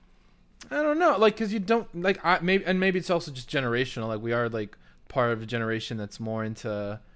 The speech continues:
um, you know, self-indulgence. But, like, I don't, I don't think I associate, like,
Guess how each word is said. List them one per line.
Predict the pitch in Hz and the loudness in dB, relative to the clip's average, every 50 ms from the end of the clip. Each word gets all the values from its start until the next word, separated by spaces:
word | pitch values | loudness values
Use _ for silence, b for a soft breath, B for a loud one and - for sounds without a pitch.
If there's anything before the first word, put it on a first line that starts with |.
| - - - - - - - - - - - - | -20 -20 -20 -20 -20 -20 -20 -20 -20 -20 -20 -14
um, | - 107 107 104 95 90 87 85 82 | -12 -10 -8 -8 -8 -10 -12 -12 -10
you | 117 | -10
know, | 104 104 | -10 -10
self-indulgence. | 110 - 135 127 117 - 123 117 123 120 123 127 117 107 104 113 - - - - - - - | -6 -2 -2 -2 -2 -4 -6 -4 -2 -2 -2 -2 -4 -6 -8 -8 -10 -12 -16 -18 -18 -10 -4
But, | 127 117 113 110 104 - - - _ _ _ _ _ _ _ _ - | -2 0 0 0 -2 -6 -10 -20 _ _ _ _ _ _ _ _ -4
like, | - 127 131 123 104 101 | -2 0 0 0 0 0
I | 135 143 | 2 2
don't, | 151 156 151 123 | 4 2 2 2
I | 135 147 | 2 2
don't | 147 160 160 156 | 2 2 0 -2
think | - 165 143 135 | -2 -2 0 2
I | 135 135 | 4 4
associate, | 139 143 135 - - 143 139 131 - - 139 131 131 117 | 4 2 0 0 -2 -2 -2 -2 -4 -4 -2 -2 -2 0
like, | 117 120 117 101 | 0 -2 -2 -4